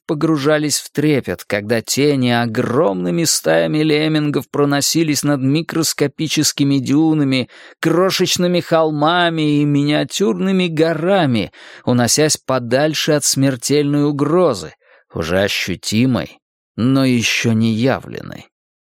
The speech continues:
Я с восхищением огляделся вокруг. И вновь Рой словно прочел мои мысли. Светотени, отбрасываемые на полночный экран моей мысленной камеры обскуры,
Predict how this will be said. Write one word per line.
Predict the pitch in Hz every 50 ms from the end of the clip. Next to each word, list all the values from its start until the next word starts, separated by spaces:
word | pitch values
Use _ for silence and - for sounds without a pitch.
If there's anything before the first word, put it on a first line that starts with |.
| _ _ _ _ _ _ _ _ _ _ _ _ _ _ _ _ _ _ _ _
Я | _ - 82 90 98 123 151 170 180 170
с | 160 - -
восхищением | 180 170 156 - - - 165 170 - - - - - 127 127 127 127 127 127 123 120 120
огляделся | 120 113 110 110 107 92 90 110 117 113 - - - 139
вокруг. | 117 107 101 - - - 98 92 80 80 64 - _ - _ _ _ _ _ _ _ _ _ - - -
И | - 139 160
вновь | 160 147 151 151 151 151 151 143 - -
Рой | 131 123 131 147 160 147
словно | - - - 135 143 143 143 147 147 147 147 147 135
прочел | - - 139 139 - - - - 127 123 123 120
мои | 120 120 120 117 117 113
мысли. | 113 117 117 110 - - - - - - - - _ _ _ _ _ _ _ _ _ _ _ _ -
Светотени, | - - 110 117 110 120 117 110 - - 156 160 139 110 92
отбрасываемые | 87 87 87 95 110 131 143 139 - - 123 123 127 123 123 117 117
на | 117
полночный | 101 - 110 117 120 123 135 143 135 - - 123 120 117 110
экран | - 123 139 147 139
моей | 123 117 113 113 117 117
мысленной | 117 123 143 160 - - - 117 117 113 110 104
камеры | - - 131 139 135 123 107 104
обскуры, | 92 82 - - - - - - 175 160 107 76 -